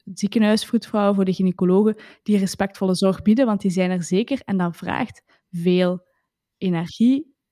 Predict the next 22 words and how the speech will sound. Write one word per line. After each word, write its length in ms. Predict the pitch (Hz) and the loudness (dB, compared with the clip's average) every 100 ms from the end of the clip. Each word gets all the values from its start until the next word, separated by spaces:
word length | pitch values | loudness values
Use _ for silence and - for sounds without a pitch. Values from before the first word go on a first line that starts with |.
| _ | _
als 220 | - 196 - | -6 -6 -6
je 60 | |
dat 200 | 175 175 | -6 -4
doet 160 | 220 214 | -4 -2
in 80 | 202 | -2
een 120 | 180 | -2
plaats 340 | 180 185 - | 0 -2 -2
waar 160 | 196 180 | -4 -4
dat, 200 | 180 - | -6 -6
dat, 260 | 175 175 - - - _ - | -6 -6 -10 -20 -20 _ -12
ehm, 480 | 202 202 208 196 190 _ _ _ _ | -10 -8 -8 -10 -12 _ _ _ _
niet 320 | 185 190 208 | 0 4 4
standaard 640 | - - 190 233 233 226 - | 2 -2 0 2 2 -2 -2
is 140 | 240 | -2
of 120 | 208 | -2
waar 140 | - 185 | -2 0
dat 220 | 180 - | 0 -4
obstetrisch 500 | 185 - 185 185 - | -8 -4 -4 -4 -4
geweld 260 | 180 175 170 | -2 0 2
wel 180 | 175 | 2
genormaliseerd 800 | 185 185 180 175 165 160 180 190 | 2 2 2 0 -2 -2 -6 -8
is. 280 | - 214 - | -12 -12 -14